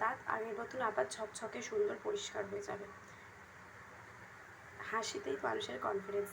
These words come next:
থাকে। দাঁতগুলো ওরম কালো লাল লাল দেখতে কি ভাল লাগে?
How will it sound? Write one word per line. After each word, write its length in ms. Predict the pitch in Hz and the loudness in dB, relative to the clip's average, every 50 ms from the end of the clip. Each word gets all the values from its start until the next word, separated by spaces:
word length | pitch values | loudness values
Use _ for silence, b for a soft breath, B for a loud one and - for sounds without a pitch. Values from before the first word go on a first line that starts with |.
| - | -4
থাকে। 220 | 202 202 - - 202 - - - - - - - - - - - - - - - - - - - - - - - - - - - - - - - - - - - - - - - - - - - - - - - - | -6 -8 -6 -8 -10 -10 -10 -12 -14 -14 -14 -14 -14 -14 -14 -14 -14 -12 -12 -12 -12 -12 -14 -14 -14 -14 -12 -12 -12 -12 -14 -14 -14 -14 -14 -14 -14 -14 -14 -14 -14 -14 -14 -14 -14 -14 -14 -14 -14 -10 -8 -4 0
দাঁতগুলো 420 | - 208 214 202 208 220 233 220 240 247 233 - - 403 | 2 4 4 2 2 0 -2 0 0 -2 -4 -4 -2 -2
ওরম 200 | 392 233 226 214 - 226 | 0 0 0 0 2 4
কালো 280 | 220 208 202 208 220 226 226 226 220 220 | 4 6 4 4 2 0 -2 0 0 2
লাল 140 | 208 208 208 202 | 4 6 6 6
লাল 120 | 214 214 214 214 | 6 4 0 -2
দেখতে 160 | 214 - - 214 | -4 -6 -6 -6
কি 60 | 202 226 214 | -6 -4 -4
ভাল 100 | 208 202 196 202 | -2 -2 0 0
লাগে? 180 | 247 269 330 | 0 0 0